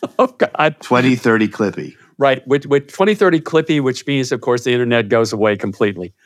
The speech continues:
Speaker 2: Interesting.
Speaker 1: So.
Speaker 2: Um, all right, we're gonna get back to that. I'm gonna back up the truck all the way to before S G I, 'cause I know a little bit about, but your background, 'cause you were at D E C.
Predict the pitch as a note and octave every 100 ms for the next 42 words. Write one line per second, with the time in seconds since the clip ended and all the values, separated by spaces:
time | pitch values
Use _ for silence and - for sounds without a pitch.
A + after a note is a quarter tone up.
0 | - F2 D#2+ D2+ C#2+ C#2+ B2 F2+ _ -
1 | F#2 F#2 - C#3 C#3 F3+ A#3 C4+ G#3+ C3
2 | B2+ A#2 A#2 G#2+ F#2 A2+ F#3 B3+ A#3 C3+
3 | G2+ A#2 A2 B2 A2 G#2+ F2+ G2+ F2+ -
4 | G2 G#2+ A#2 A#2 G#2 G2+ G2 F2+ F2+ -
5 | _ _ _ - C3+ A#2+ - F3+ A#3+ A#2
6 | A2+ - G#2+ G2+ F#2 F2+ G2+ A2+ C3+ A#2
7 | A2+ A2+ G#2 F2+ F2+ E2 F#2+ - B2+ C3+
8 | C3 F2 E2 E2+ E2+ _ _ _ - B2
9 | A2 F3+ G3+ E3 C3 A2+ - - A#2 A2
10 | G2 F2+ - E3 -